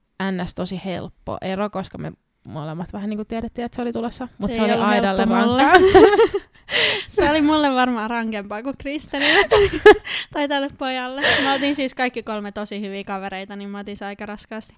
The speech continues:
Speaker 1: Joo, aina otti sen aika raskaasti, et piti, <laughs> piti pysäyttää auto tien viereen, kun <laughs> Aida ei pystynyt siis näkee ajaa ees, kun se itki niin paljon, mulla ei vielä ollut ajokorttia.
Speaker 2: Joo. Mä tulin
Speaker 1: Mut
Speaker 2: hakea
Speaker 1: siis
Speaker 2: Kristelin heti, kun ne eros, niin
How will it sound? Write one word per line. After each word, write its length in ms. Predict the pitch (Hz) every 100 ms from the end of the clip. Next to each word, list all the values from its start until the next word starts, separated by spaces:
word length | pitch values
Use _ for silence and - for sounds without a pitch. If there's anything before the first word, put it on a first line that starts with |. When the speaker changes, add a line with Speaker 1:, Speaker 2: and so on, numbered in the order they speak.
| -
Speaker 1:
Joo, 200 | 214 196
aina 280 | 180 190 262
otti 180 | 269 254
sen 140 | 226
aika 220 | 214 202
raskaasti, 600 | 185 165 175 - - -
et 120 | 208 208
piti, 440 | 214 208 269 269 240
<laughs> 220 | 277 269 -
piti 220 | 277 262 254 - - -
pysäyttää 720 | 240 226 220 214 196 185 202
auto 220 | 202 196
tien 360 | 190 185 185 180
viereen, 540 | 170 175 180 131 196
kun 200 | 214 208 - 269 - - 330 - -
<laughs> 540 | 233 196 - - -
Aida 280 | 226 220 208
ei 60 | 202
pystynyt 460 | 208 202 208 202
siis 300 | 196 202 202 -
näkee 480 | - 202 190 190 175
ajaa 420 | - 208 170 170 -
ees, 260 | 175 180 -
kun 80 |
se 120 | 190 190
itki 300 | 190 - 175
niin 160 | 170 180
paljon, 260 | 180 185
mulla 180 | 185 180
ei 60 | 180
vielä 180 | 180 180
ollut 160 | 185
ajokorttia. 640 | 185 170 226 - 220 220 196
Speaker 2:
Joo. 80 | 196 _ _ _ _ _ _ -
Mä 100 | 226
tulin 220 | 233 240
Speaker 1:
Mut 60 |
Speaker 2:
hakea 220 | 233 214 220
Speaker 1:
siis 120 | 220
Speaker 2:
Kristelin 480 | - 214 - 202 208
heti, 200 | 220 208
kun 200 | 220 214
ne 160 | 185
eros, 280 | 208 208 -
niin 160 | 226